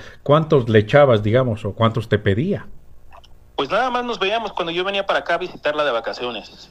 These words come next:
Speaker 2: que eran dos veces al año, y pues era de cuatro o cinco veces al día.
Speaker 1: Ah.
Speaker 2: Sí, es verdad.
Speaker 1: No mames, ¿te-, cinco veces al día?
Speaker 2: Sí, porque también ella pues era así muy,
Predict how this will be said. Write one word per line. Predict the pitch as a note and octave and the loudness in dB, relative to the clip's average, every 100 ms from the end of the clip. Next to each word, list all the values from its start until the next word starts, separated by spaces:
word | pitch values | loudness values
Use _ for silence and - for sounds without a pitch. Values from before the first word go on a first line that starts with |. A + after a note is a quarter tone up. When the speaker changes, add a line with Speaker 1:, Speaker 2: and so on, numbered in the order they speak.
| _ | _
Speaker 2:
que | - A2 | -8 -4
eran | B2 A#2+ | -2 -4
dos | B2 | -8
veces | B2 B2 A#2+ | -10 -12 -8
al | G#2+ | -4
año, | G#2 G#2 F#2 F2 - | -4 -4 -12 -16 -18
y | F2 F2+ | -16 -14
pues | - F#2+ - | -10 -10 -6
era | A2 B2 B2 A2+ G2 F2+ | -2 0 0 0 -2 -4
de | F#2+ G2 - - | -8 -10 -12 -6
cuatro | A#2+ A#2 - | -4 -4 -6
o | A2 | -10
cinco | A#2 A2 | -10 -8
veces | A#2 G#2+ - | -8 -6 -8
al | F#2+ | -8
día. | A2 B2+ A#2 - - | -4 -2 -4 -6 -14
Speaker 1:
Ah. | - A#2 A#2+ A#2 A2 G#2+ G2+ G2 G2 - - - - _ _ _ _ _ _ _ | -10 -6 -2 0 0 -2 -4 -6 -10 -16 -20 -20 -20 _ _ _ _ _ _ _
Speaker 2:
Sí, | F#4 - - A4+ - - A#3 | -6 -4 -4 -4 -2 -2 -2
es | A#3 | -2
verdad. | F#3 - A#3 A#3+ - - G#4 G4+ G4+ - - E4 - | -2 0 0 -2 -8 -10 -12 -10 -10 -10 -12 -12 -2
Speaker 1:
No | F3+ G3 | 2 6
mames, | G3+ G#3 E3+ C#3+ - - - - | 6 6 6 4 0 -14 -14 -2
¿te-, | C3+ | -2
cinco | - D#3+ B3 D#4 C#4 | 0 2 4 2 4
veces | A#3+ C4 | 4 4
al | C3 | 0
día? | B2 A#3 D#4+ - - - - - - - - - - - | 4 6 6 0 -20 -20 -20 -20 -20 -20 -20 -20 -20 -20
Speaker 2:
Sí, | - C#3 | -10 -6
porque | D3+ D3 | -4 -4
también | C3 B2 C#3+ | -4 -2 -2
ella | D#3+ D#3 D3+ | 0 -2 -2
pues | - - | -4 -4
era | C#3+ | -4
así | B2+ | -4
muy, | C#3+ D3 D3 C#3+ C3+ A2 | -6 -4 -2 -2 -2 -4